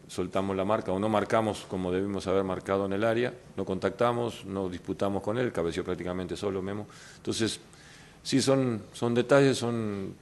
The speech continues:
eh, errores puntuales, pero, pero no creo que hayan sido por los cambios.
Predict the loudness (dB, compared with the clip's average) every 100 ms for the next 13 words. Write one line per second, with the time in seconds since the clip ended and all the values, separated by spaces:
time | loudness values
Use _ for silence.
0 | -20 -20 -16 -14 -12 -2 2 4 4 2
1 | 6 8 8 4 4 4 6 4 2 -4
2 | -10 -18 -20 -8 0 2 2 0 -2 0
3 | 0 4 4 4 2 -2 0 2 2 0
4 | -4 -4 -6 -8